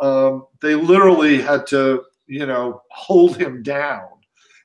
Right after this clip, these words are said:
and divert the plane and have it land. And once the plane landed, uh, police came on board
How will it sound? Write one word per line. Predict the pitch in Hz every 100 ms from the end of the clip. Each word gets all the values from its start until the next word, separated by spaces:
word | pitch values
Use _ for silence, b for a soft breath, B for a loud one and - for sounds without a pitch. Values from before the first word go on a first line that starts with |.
| _
and | 131 139 139 123
divert | 120 131 110 165 185 175
the | 147
plane | - - 156 147 143 135 135
and | 135
have | 143 135
it | 123
land. | 120 120 147 165 131 - _ _ _ _ b b b b -
And | 143 143 143 143 131
once | 139 185 202 -
the | 175
plane | - 165 160 143
landed, | 147 190 226 202 131 120 123 120 _ _ _ _
uh, | - 135 135 135 135 131 - 85 - - -
police | 165 170 185 180
came | - 170 160
on | 151 147
board | 120 127 131 156